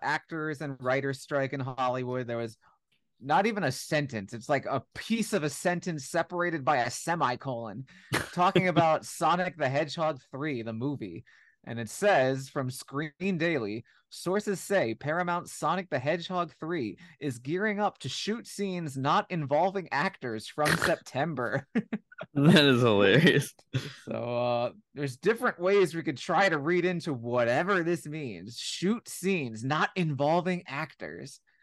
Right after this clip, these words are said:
Speaker 1: So, uh, Brett, what do you, what do you think that that could mean?
Speaker 2: Yeah,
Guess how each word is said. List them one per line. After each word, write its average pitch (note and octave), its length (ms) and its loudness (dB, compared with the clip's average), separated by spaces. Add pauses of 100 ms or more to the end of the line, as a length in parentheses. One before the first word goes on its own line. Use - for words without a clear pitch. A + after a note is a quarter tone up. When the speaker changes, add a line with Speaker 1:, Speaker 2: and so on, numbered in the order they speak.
(540)
Speaker 1:
So, G2 420 -10
uh, F#2+ 360 -4 (560)
Brett, D3 360 0
what B2 100 -4
do D3+ 60 0
you, C3+ 140 -2
what C3 100 -4
do D#3+ 60 -2
you C#3+ 160 0
think D3+ 300 -8
that A#2 160 -8
that C3+ 220 2
could A2 120 -6
mean? A2 440 -6 (480)
Speaker 2:
Yeah, D#3 160 12